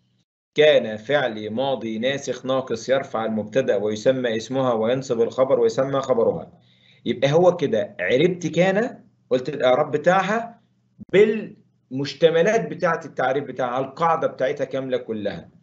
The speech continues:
إنها فعل ماضي ناسخ ناقص، تمام، بيرفع المبتدأ ويسمى اسمه، يبقى زيد دي اسم كان، وينقصها هنا خبر كان، يبقى خبر كان منصوب بالفتحة. تمام؟ كان وأخواتها دي اللي احنا قلناهم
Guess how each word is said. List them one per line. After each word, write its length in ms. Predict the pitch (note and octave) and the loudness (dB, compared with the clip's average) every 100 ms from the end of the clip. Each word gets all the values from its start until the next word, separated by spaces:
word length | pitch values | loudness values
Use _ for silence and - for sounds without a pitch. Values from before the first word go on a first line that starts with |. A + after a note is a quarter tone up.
| _ _ _ | _ _ _
إنها 200 | G#2 B2 | -2 0
فعل 480 | B2 D3+ D#3 A#2 G#2+ | 2 4 2 2 -2
ماضي 440 | A2+ D3 C3 A2+ | -2 -2 -2 -4
ناسخ 420 | A2+ D3+ - B2+ C3 | -2 -2 -2 -8 -2
ناقص، 480 | E3 A3 G#3+ - _ _ _ | 0 0 -4 -10 _ _ _
تمام، 600 | G#2+ A2+ C#3+ F3 G3 - - _ | -2 0 0 0 -2 -10 -20 _
بيرفع 500 | - C3+ D#3+ E3+ - B2+ | -2 4 6 6 2 0
المبتدأ 640 | A#2+ A#2 A2+ D3 F3+ - - _ _ _ _ | 0 -4 -4 -2 -2 -4 -12 _ _ _ _
ويسمى 640 | A2+ A2+ C3+ C#3 C3 C3+ | -6 -2 0 0 0 0
اسمه، 480 | D#3+ E3+ F3 - - - - | -2 -2 -4 -6 -10 -20 -10
يبقى 240 | A2+ - | -8 -6
زيد 240 | A#2 C#3 A#2+ | -2 0 -2
دي 300 | A#2+ B2+ C3+ | -4 -6 -6
اسم 220 | C3 C3 | -4 -6
كان، 480 | - D3+ G3 A3+ - _ - | 2 4 4 0 -4 _ -4
وينقصها 420 | A2+ C#3 C3+ C3+ | -2 -2 0 0
هنا 100 | C#3 | 0
خبر 480 | - C#3 C3+ C3 - | -2 -2 -2 -4 -4
كان، 420 | C#3+ D3+ F3+ C#3 | -2 2 0 0
يبقى 200 | A2+ G2+ | -4 -4
خبر 340 | C3 A#2+ A2 | -2 0 0
كان 240 | - C3+ A#2+ | 2 0 0
منصوب 320 | G2+ - B2+ | -4 -8 -6
بالفتحة. 540 | C#3+ - - - A#2 _ _ _ _ _ _ _ _ _ _ _ | -6 -2 -4 -4 -12 _ _ _ _ _ _ _ _ _ _ _
تمام؟ 460 | G2+ D3 E3+ - - _ _ _ _ _ | -2 0 -2 -8 -20 _ _ _ _ _
كان 180 | G#3 G#3 | 4 6
وأخواتها 560 | F#3 C#3+ C3 D3+ D#3 A#2+ | 4 0 2 2 2 -2
دي 160 | A2+ | -4
اللي 120 | G#2+ | -6
احنا 180 | C#3+ C#3 | -6 -4
قلناهم 520 | - A2+ A2+ A#2 C#3+ | -4 -2 -2 -2 -6